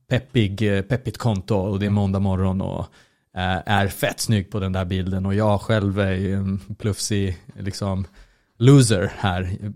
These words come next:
Speaker 1: framför min spegel och
Speaker 2: Ja.
Speaker 1: jag vill inte lägga ut den här storyn för jag är inte tillräckligt bra. Och då, men jag kanske gör det efter cardiopasset på tom mage.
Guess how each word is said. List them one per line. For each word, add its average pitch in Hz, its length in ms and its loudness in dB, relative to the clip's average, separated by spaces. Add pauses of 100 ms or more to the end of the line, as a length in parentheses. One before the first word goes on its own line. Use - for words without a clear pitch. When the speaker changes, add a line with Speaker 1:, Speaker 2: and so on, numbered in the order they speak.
(140)
Speaker 1:
framför 107 260 0
min 139 180 6
spegel 98 500 -4
och - 80 0
Speaker 2:
Ja. 123 220 4
Speaker 1:
jag 110 200 6
vill 147 120 6
inte 123 140 2
lägga 104 160 0
ut 95 140 -4
den 98 100 -6
här 90 100 -4
storyn 92 340 -8
för 101 100 -6
jag 101 200 0
är 123 40 2
inte 98 360 -2
tillräckligt 95 400 -6
bra. 98 160 -2
Och 101 240 -6
då, 117 400 0
men 120 380 0
jag 127 200 0
kanske 143 220 0
gör 143 160 4
det 120 80 2
efter 110 180 -4
cardiopasset 107 720 -2
på 113 80 -10
tom 107 180 -4
mage. 104 340 -2